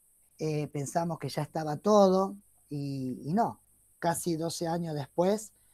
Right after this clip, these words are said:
eh, estamos renegando, seguimos trabajando para poder implementar y para poder hacer que se cumpla la ley veintiséis mil, veintitrés mil setecientos cuarenta y seis, que es la ley de identidad de género.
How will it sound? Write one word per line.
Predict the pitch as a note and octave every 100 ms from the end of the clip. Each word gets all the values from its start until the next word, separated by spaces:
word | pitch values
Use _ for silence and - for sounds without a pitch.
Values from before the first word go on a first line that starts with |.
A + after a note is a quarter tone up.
| _ _ _
eh, | - C#3 B2+ -
estamos | A#2+ - C#3+ D3+ C#3
renegando, | C3+ B2+ B2+ D#3 E3+ D#3+
seguimos | C#3+ C#3 C#3 C#3 -
trabajando | B2+ B2+ - D3+ D#3 D3+
para | D3+ B2 A#2+
poder | C3 C#3 D3 C#3 - _
implementar | C3+ B2+ B2+ C3 B2+ B2+ D#3 D#3+ F#3 F3+ _ _ - -
y | - C#3
para | C#3+ C#3+
poder | C#3+ D3 D#3+
hacer | D3+ - E3 E3
que | D#3
se | - C#3+
cumpla | - E3 F3 D#3+ F3 F#3 F#3 _ _ - -
la | - D3+
ley | D3+ F3+ F#3+ G3+
veintiséis | E3+ D3 D3 - C#3+ C#3+ C#3
mil, | E3 F3 F3+ -
veintitrés | C#3 B2+ C#3 D3 C#3
mil | D#3 D3+
setecientos | D3 C#3 - D3+ C#3+
cuarenta | C#3+ C3+ C3 C#3
y |
seis, | B2+ D3+ D#3+
que | D#3 D3
es |
la | C3+
ley | C3+ C#3
de | C#3
identidad | B2+ C#3 C#3
de | C#3
género. | - E3+ C3 B2 B2